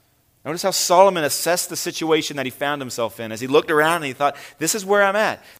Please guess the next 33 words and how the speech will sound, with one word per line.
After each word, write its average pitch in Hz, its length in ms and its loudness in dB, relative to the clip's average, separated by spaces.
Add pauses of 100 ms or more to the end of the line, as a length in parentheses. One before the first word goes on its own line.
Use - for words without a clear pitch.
This 190 100 -6
is 196 100 -8
the - 80 2
predicament 185 520 -2
that 143 140 0
God 165 220 0
has 160 100 -6
placed 190 440 -4
me 107 180 -10
in." 95 200 -16 (1040)
And 90 120 -20
he - 60 -
goes 143 320 -2
straight - 480 -10
to - 80 -14
God 107 240 -8
and 95 80 -18
says, 95 140 -18
"God, 101 260 -12
this 123 180 -6
is 139 100 -12
what 131 120 -8
I 117 60 -4
need 117 220 -10
from 98 200 -14
you." 95 160 -18 (220)
He's 120 120 -14
not 120 180 -4
tempted 139 380 -8
to 127 140 -4
ask 123 240 -2
for 120 100 -10
fame. 117 400 -6